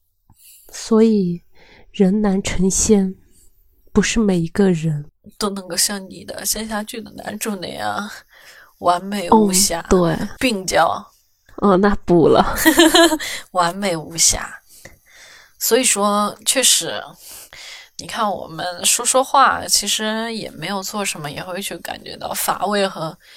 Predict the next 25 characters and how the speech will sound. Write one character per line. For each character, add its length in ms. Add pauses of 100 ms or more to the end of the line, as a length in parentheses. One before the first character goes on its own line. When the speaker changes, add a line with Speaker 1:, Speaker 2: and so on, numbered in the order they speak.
(340)
Speaker 2:
疲 280
倦。 320
所 220
以 100
说， 380 (1500)
生 280
活 100
的 140
调 300
味 540
还 140
是 160
蛮 200
重 200
要 100 (120)
的。 80 (1120)
现 240
在 100
好 200
多 100
人 200
都 200
比 160
较 220
的 340